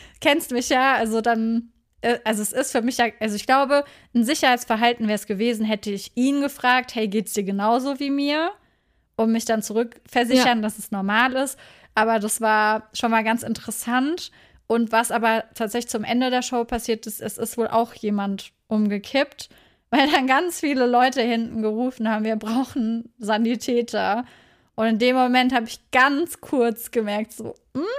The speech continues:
Speaker 1: ja, finde ich jetzt nicht
Speaker 2: Mhm.
Speaker 1: so cool.“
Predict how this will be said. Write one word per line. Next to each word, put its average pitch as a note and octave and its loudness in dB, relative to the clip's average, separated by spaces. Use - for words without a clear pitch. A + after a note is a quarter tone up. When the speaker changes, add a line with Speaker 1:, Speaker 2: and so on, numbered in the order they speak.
Speaker 1:
ja, C4+ 0
finde D4 -2
ich - -4
jetzt C4 2
nicht C4+ 4
Speaker 2:
Mhm. C#4+ -2
Speaker 1:
so D4+ -2
cool.“ E4 0